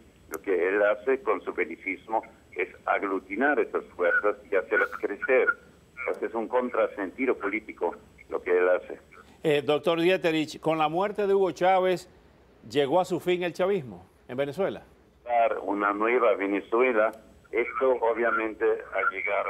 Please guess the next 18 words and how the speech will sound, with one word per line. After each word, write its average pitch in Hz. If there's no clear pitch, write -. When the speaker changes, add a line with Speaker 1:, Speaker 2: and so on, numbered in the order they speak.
Speaker 1:
a -
su -
fin. -
Y -
por 110
eso 120
ya 113
había 113
dicho 110
la 95
Quinta 143
República 139
que 98
el 90
presidente 104
Chávez 117
fundó 110
es 123